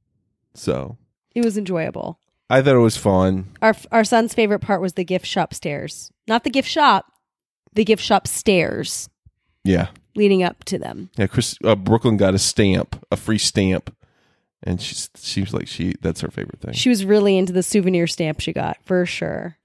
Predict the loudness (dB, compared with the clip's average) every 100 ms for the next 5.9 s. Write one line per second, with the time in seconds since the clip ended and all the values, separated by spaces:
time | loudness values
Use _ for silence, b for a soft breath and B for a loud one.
0 | _ _ _ _ _ -20 _ 0 2 2
1 | 2 0 -2 -2 -2 -2 2 2 4 2
2 | 2 2 0 _ -10 2 2 2 0 2
3 | 2 2 0 -4 -10 _ _ _ _ _
4 | 0 2 4 4 4 2 0 -2 -4 -2
5 | -4 -6 -2 0 2 2 0 0 -4